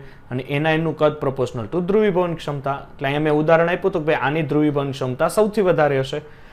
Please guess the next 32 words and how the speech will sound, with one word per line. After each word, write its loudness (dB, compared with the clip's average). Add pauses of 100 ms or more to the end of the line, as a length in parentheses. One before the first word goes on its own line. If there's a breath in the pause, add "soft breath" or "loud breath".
(420 loud breath)
હવે 4
કેટાયન 2 (100)
અને -4
એનાયન 0
પરનો -2
વીજભાર 2
પણ 0
ડિપેન્ડ 0
કરે. -8 (180)
ધ્યાન 0
આપજો, 0
ધ્રુવીભવન 0
ક્ષમતા -4 (100)
જોવા 2
માટે -6
દાખલા 0
તરીકે -2
જો 4
વીજભાર 4
વધે 6 (480 loud breath)
તો -2
સહસંયોજક 0
લક્ષણો 0
વધે, -2
અને -4
સહસંયોજક -2
લક્ષણ -6
વધે -4
એટલે -6
આયોનિક 2
ગુણ -2
વધે. -4